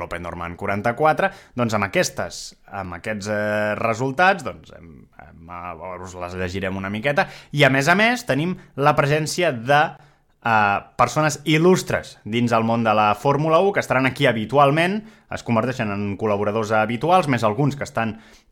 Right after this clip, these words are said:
eh, per venir i que ja estan confirmats i que, doncs, també ens aportaran la seva visió dels, dels, eh, Gran Premis. Així que tenim un Bandera Blava cada vegada més participatiu, com ja vaig dir en el programa pilot,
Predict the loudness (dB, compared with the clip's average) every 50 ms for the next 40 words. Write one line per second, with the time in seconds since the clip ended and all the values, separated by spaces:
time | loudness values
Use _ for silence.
0 | -4 0 2 2 2 2 2 2 2 4 4 4 2 2 0 -4 -6 -8 -18 -20
1 | -20 -20 _ _ -10 -10 -8 -6 -6 -6 -6 -4 -6 -6 -6 -6 -6 -4 -4 -2
2 | 0 0 0 2 2 2 0 0 -2 -8 -18 -20 -20 _ _ -6 -6 -4 0 2
3 | 2 2 4 2 0 0 -2 -4 -4 -2 0 0 0 0 -2 -4 -6 -6 -4 -2
4 | 0 0 0 -2 -2 -4 -4 -2 0 0 0 0 -4 -4 -2 0 0 2 2 2
5 | 0 0 -2 -4 -6 -6 -10 -12 -14 -8 -4 0 0 0 0 -2 -4 -6 -8 -8
6 | -6 -6 -4 -2 -2 -2 -2 0 0 0 0 2 2 2 0 0 -2 -4 -6 -6
7 | -6 -2 -2 -2 -2 -2 -8 _ _ -8 -6 -2 -2 0 0 0 0 2 2 2
8 | 2 2 0 0 2 2 2 2 2 0 2 4 6 6 8 8 6 6 6 4
9 | 4 4 4 2 0 -2 -4 -4 0 0 -2 0 -2 -6 -6 -4 -4 -4 -4 -2
10 | -2 -4 -4 -2 -4 -6 -4 -2 0 0 0 -2 -4 -4 -6 -6 -6 -4 -4 -6
11 | -6 -8 -8 -10 -10 -10 -10 -8 -6 -4 -2 -2 0 0 0 0 0 0 -2 -2
12 | -2 -4 -2 0 2 2 2 2 -2 -6